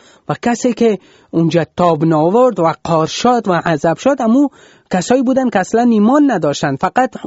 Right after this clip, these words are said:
خود مؤمن نشان میدادن، مگر به قدرت خدا و کلام خدا و چیزی که گفته بود ایمان کامل نداشتن. و عیسی مسیح، اه، این نفر شفا، هم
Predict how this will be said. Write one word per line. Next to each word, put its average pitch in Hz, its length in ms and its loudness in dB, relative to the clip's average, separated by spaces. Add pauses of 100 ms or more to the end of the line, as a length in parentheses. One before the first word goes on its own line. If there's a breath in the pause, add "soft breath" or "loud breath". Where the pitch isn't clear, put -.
(120)
خود - 280 -4
مؤمن 180 680 2
نشان 269 420 2
میدادن، 143 560 -2 (440 loud breath)
مگر 156 200 0
به 151 140 -2 (100)
قدرت 220 360 -2
خدا 220 340 0
و 185 80 0
کلام 226 420 0
خدا 196 300 0
و 180 100 0
چیزی 226 280 -2
که 185 140 -2
گفته 160 300 -2
بود 214 240 0 (160 soft breath)
ایمان 180 360 0
کامل 196 400 -2
نداشتن. 233 540 -4 (1160 soft breath)
و 190 100 -2
عیسی 185 400 0
مسیح، 254 420 0 (320 soft breath)
اه، 160 500 0
این 170 180 0
نفر 190 520 0
شفا، 214 540 -2 (100)
هم 185 320 0